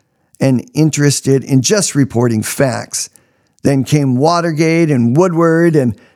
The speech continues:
Bernstein in the nineteen seventies.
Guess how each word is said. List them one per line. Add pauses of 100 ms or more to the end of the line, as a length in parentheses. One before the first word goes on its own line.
(120)
Bernstein
in
the
nineteen
seventies.